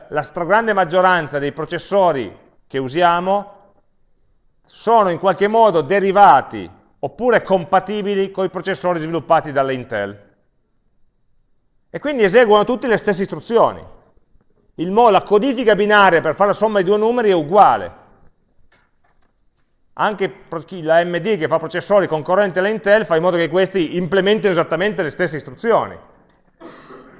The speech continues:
Eh? E anche la Apple adesso sta cominciando a montare sui propri calcolatori i processori dell'Intel anziché quelli che si faceva fare prima.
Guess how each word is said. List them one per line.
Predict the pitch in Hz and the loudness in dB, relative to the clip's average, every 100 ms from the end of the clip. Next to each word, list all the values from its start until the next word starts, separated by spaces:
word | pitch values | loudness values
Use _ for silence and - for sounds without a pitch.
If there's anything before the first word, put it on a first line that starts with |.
| - _ _ | -20 _ _
Eh? | - 147 - _ | -14 -14 -16 _
E | - 139 | -6 0
anche | 190 196 175 | 0 0 2
la | 180 | 4
Apple | 190 196 175 | 2 0 -2
adesso | 156 175 | 0 -2
sta | 165 | -4
cominciando | 156 151 156 170 | -4 -4 -2 -2
a | 160 | -2
montare | 151 143 175 156 123 | -4 2 4 4 0
sui | 143 131 | -6 -6
propri | 170 151 143 131 117 | -6 -6 -8 -8 -8
calcolatori | 113 147 180 190 175 175 202 | -6 -4 -2 -2 0 0 0
i | |
processori | 143 127 139 156 | -4 -10 -8 -6
dell'Intel | 139 156 190 151 160 | -4 -6 -6 -4 -2
anziché | 151 120 120 123 | -4 -6 -8 -6
quelli | 135 139 | -4 -6
che | 127 | -6
si | 113 | -10
faceva | 113 127 117 | -10 -6 -6
fare | 127 117 - | -4 -6 -6
prima. | 107 104 | -8 -10